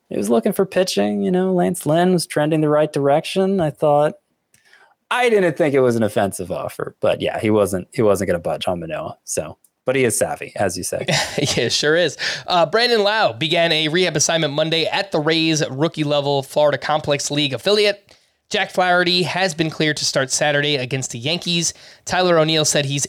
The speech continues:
Speaker 2: aiming to begin a minor league rehab assignment next week, and he's been out since early May with a back injury. Jose Urquidy threw a twenty-five pitch bullpen session Tuesday. He's been out since early May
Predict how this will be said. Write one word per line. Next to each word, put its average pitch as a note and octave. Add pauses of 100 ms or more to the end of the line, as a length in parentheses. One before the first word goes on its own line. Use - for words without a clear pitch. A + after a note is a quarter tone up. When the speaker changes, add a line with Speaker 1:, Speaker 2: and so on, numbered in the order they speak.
Speaker 2:
aiming E3
to -
begin D3
a C3+
minor D3
league C#3
rehab C3+
assignment C3+ (260)
next -
week, D#3 (100)
and C#3
he's D3+
been D3
out C3 (380)
since D3
early G3+
May D#3
with C#3
a C#3+
back A#2+
injury. A#2+ (500)
Jose F#3+
Urquidy F#3
threw E3+
a D#3
twenty-five D#3+
pitch D3+
bullpen D3
session B2+
Tuesday. F3 (200)
He's D3
been C3+
out C3+
since C3
early D3
May C3